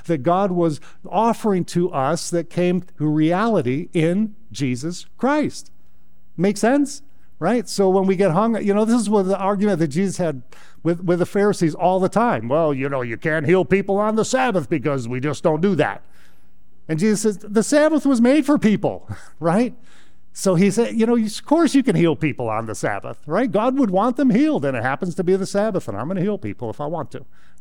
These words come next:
right? Because the Sabbath was a shadow of Jesus coming and offering rest and, and healing and everything that God has for us. Okay, so we can, you get the idea. We can become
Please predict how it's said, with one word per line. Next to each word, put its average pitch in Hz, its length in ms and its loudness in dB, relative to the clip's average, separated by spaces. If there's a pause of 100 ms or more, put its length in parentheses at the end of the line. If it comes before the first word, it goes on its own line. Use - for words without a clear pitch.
right? 196 260 -2 (520)
Because 185 360 0
the 185 100 0
Sabbath 202 520 -2
was 185 140 -2
a 185 80 -2
shadow 190 500 0
of 143 180 -4
Jesus 165 480 -2
coming 147 480 -2
and 123 120 -6
offering 131 560 -4
rest 127 400 -4
and, 117 120 -6 (220)
and 117 180 -4
healing 123 520 0
and 117 140 -6 (140)
everything 175 460 0
that 117 80 -4
God 110 220 -4
has 104 180 -4
for - 160 -12
us. - 240 -12
Okay, - 240 -2 (280)
so 143 200 0
we 180 180 4
can, 180 180 0
you 165 120 2
get 180 160 2
the 143 80 2
idea. 113 340 0
We 160 120 0
can 170 140 -2
become 139 440 0